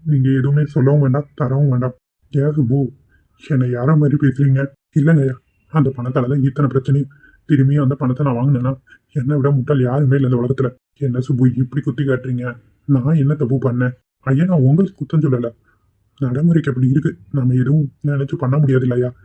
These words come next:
அதை தான் சொல்றேன். சரி சுப்பு, நான் பணம் தர வேண்டாம், அட்லீஸ்ட் கடனா தரேனே. என்னங்க ஐயா சொல்றீங்க? உங்களுக்கு பணத்தை சும்மா வாங்கினா தானே கஷ்டமா இருக்கு. நீங்க வேணா கடனை வாங்கிட்டு எனக்கு வட்டி மாதிரி கொடுங்க, அதை மாசம் மாசம் அடைங்க. இந்த ஐடியா நல்லா தானே இருக்கு.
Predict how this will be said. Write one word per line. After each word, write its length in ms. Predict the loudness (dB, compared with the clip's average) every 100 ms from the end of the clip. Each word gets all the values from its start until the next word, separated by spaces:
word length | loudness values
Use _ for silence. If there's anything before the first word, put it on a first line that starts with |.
| _ _
அதை 160 | -8 -2
தான் 180 | 2 2
சொல்றேன். 220 | 0 -6 _ _ _
சரி 240 | -4 0 2
சுப்பு, 240 | 2 0 -2 -6 _ _ _ _
நான் 340 | -10 -6 -4 -2
பணம் 220 | 2 2
தர 120 | 2 2
வேண்டாம், 280 | 0 -4 -10 _
அட்லீஸ்ட் 440 | -8 -2 -4 -4 _
கடனா 380 | -8 -4 0 0
தரேனே. 340 | 0 2 2 2 -2 _ _ -4
என்னங்க 280 | 0 2 2
ஐயா 100 | 0
சொல்றீங்க? 320 | 0 0 0 -4 _ _
உங்களுக்கு 420 | 2 4 4 2 -2 -6
பணத்தை 380 | -12 -6 -2 -2
சும்மா 240 | 0 0
வாங்கினா 260 | 2 2 2
தானே 180 | 2 0 -2
கஷ்டமா 380 | -6 -6 -2 -2
இருக்கு. 220 | -2 0 -2 -2 -20 _ -2
நீங்க 200 | 0 2
வேணா 200 | 2 0 0
கடனை 300 | 0 4 4
வாங்கிட்டு 340 | 4 2 2 2
எனக்கு 220 | 2 2
வட்டி 240 | 0 2 4
மாதிரி 220 | 4 2
கொடுங்க, 280 | 0 2 2 -2 _ _ _ -6
அதை 180 | -2 2
மாசம் 320 | 0 0 0
மாசம் 220 | 0 0
அடைங்க. 280 | 2 2 0 -2 _ _ _ _ 0
இந்த 180 | 4 6
ஐடியா 240 | 4 4 4
நல்லா 240 | 4 2
தானே 200 | 2 0
இருக்கு. 220 | 0 2